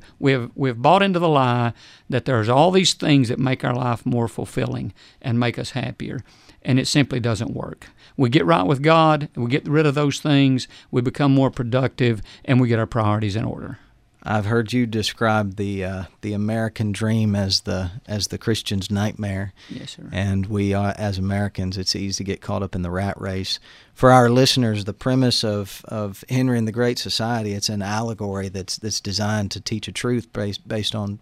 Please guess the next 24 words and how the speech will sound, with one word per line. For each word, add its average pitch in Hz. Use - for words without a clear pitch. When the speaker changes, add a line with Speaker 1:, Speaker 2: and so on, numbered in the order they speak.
Speaker 2:
First 110
Timothy 107
chapter 110
six, -
that -
godliness 107
with 104
contentment 101
is 101
great 107
gain. 104
And 117
I 120
think 139
that 117
we've 113
seen 127
here 107
at, 101
uh, 104
at -
Cornerstone, 107
when 95
families 113